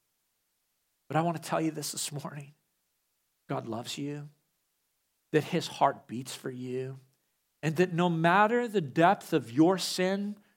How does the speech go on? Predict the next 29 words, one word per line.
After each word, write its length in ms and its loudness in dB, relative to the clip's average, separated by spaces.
your 200 8
depravity, 920 2
the 80 4
things 480 0
you've 220 -4
participated 960 -2
in, 380 -8
the 100 0
people 520 2
that 240 -2
you've 140 -4
hurt, 480 -8
if 180 -4
you 140 4
will 160 4
turn 420 0
your 160 0
life 340 0
towards 400 0
Jesus 500 0
and 140 -8
say, 160 2
"Jesus, 800 -6
I've 220 -2
lived 180 0
with 200 -2
no 160 -4
king. 340 -6
I, 140 -4